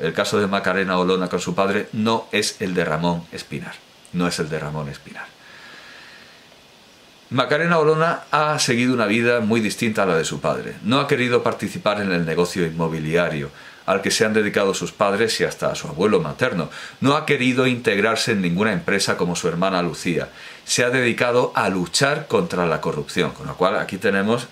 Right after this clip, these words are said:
el origen de una superheroína.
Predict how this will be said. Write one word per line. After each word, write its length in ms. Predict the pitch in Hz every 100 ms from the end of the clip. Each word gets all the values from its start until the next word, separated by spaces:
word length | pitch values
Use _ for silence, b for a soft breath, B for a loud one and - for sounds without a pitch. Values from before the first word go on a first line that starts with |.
| -
el 220 | 85 85
origen 520 | 98 92 135 - 151
de 200 | 104 92
una 280 | 92 95 92
superheroína. 840 | - 87 92 85 80 - 170 -